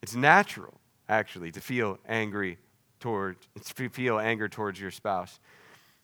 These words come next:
It's also normal and natural to aggressively erupt in anger at your spouse.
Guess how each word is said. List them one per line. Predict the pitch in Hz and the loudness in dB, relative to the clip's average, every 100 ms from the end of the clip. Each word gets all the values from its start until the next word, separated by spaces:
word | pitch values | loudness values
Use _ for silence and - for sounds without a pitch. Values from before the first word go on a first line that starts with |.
| _ _ _ _ _ _ _ - - | _ _ _ _ _ _ _ -20 4
It's | 180 | 10
also | 226 247 226 | 12 10 6
normal | 165 165 165 156 143 | 6 6 6 6 4
and | 127 | 8
natural | 143 147 - 147 135 123 - _ _ | 10 10 6 2 4 2 -4 _ _
to | 175 156 | 2 4
aggressively | 131 151 160 - 156 143 139 | 4 8 8 8 0 2 4
erupt | 123 117 160 165 - | 4 8 10 10 6
in | 147 110 | 0 2
anger | 107 107 98 92 | 0 0 0 2
at | 90 - | 2 0
your | 87 | -6
spouse. | - - 85 64 - - | -4 0 0 0 -14 -20